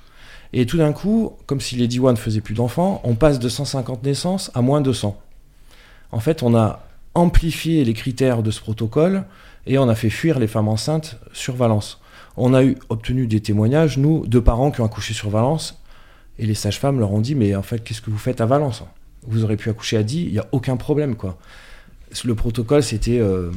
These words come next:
par exemple, euh, des jumeaux, on n'accouche pas à Die, euh, des bébés en siège, euh, à une semaine de l'accouchement, on n'accouche pas à Die, et puis tout un tas de raisons médicales bien argumentées.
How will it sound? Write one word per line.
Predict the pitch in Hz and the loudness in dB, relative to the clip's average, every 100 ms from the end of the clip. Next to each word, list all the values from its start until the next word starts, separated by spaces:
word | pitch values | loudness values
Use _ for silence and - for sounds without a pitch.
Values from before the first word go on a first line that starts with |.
| 82 - - _ | -10 -16 -20 _
par | - 98 | -8 -4
exemple, | 107 - | -4 -4
euh, | 98 95 92 | -2 -2 0
des | 101 | -2
jumeaux, | 98 104 123 156 - - - - - | 0 2 4 2 -4 -20 -20 -20 -14
on | 104 | -12
n'accouche | - - - | -10 -12 -4
pas | 104 | -2
à | 104 | 0
Die, | 110 131 - - - - - | -2 -6 -10 -20 -20 -20 -10
euh, | 101 98 | -4 0
des | 104 | 4
bébés | 113 110 | 4 4
en | 117 | 4
siège, | 113 123 120 110 | 2 2 2 2
euh, | 98 98 95 | 0 0 0
à | |
une | 104 | -2
semaine | 98 107 110 | -2 -2 -2
de | 98 | 0
l'accouchement, | 101 - - 113 | -4 -6 -2 -2
on | 98 | 0
n'accouche | 107 - - | -2 -4 -6
pas | 107 | -2
à | 104 | 0
Die, | 101 147 165 - - - | 0 -2 -2 -6 -20 -8
et | 110 | -6
puis | 110 120 | -6 -8
tout | 110 | -4
un | 113 110 | -2 2
tas | 123 | 2
de | 117 101 95 | 2 0 0
raisons | 92 113 120 | 0 0 2
médicales | 117 113 104 - 139 147 - - - - - - - | 2 2 0 0 0 -2 -8 -18 -20 -20 -20 -20 -10
bien | 95 143 | 2 4
argumentées. | 143 110 123 123 113 104 | 4 0 0 0 0 -2